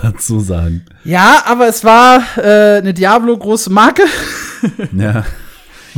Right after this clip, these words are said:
Speaker 2: Hier ist es halt ein bisschen kleiner. Ich weiß auch nicht, ob's, ob, ob Chain Monsters so richtig geil wird. Es gibt eine Demo, die man spielen kann auf Steam.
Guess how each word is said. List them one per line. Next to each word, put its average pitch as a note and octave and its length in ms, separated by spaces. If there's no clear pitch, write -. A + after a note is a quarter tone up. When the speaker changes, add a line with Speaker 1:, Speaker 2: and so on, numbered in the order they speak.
Speaker 2:
Hier A3+ 160
ist A#3+ 80
es G#3 120
halt G3 180
ein F3 80
bisschen E3 300
kleiner. D3 540
Ich D#3+ 140
weiß D4+ 200
auch D4 160
nicht, D4 200
ob's, - 180
ob, G#3+ 140
ob G#3 120
Chain A#3 200
Monsters A3+ 400
so F3 60
richtig B3+ 360
geil G#3 280
wird. G#3+ 180
Es F3 100
gibt G#3 160
eine F3 80
Demo, C4 540
die G3+ 60
man G#3 160
spielen A3 300
kann G#3+ 140
auf F3 120
Steam. F#3+ 400